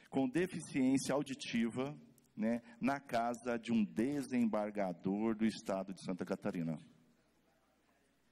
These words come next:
Aí, aí não há cristão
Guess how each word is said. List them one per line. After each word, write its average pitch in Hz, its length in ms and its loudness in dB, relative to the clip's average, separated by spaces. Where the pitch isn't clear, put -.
Aí, 127 960 4
aí 120 460 4
não 123 200 4
há 117 100 0
cristão 107 680 0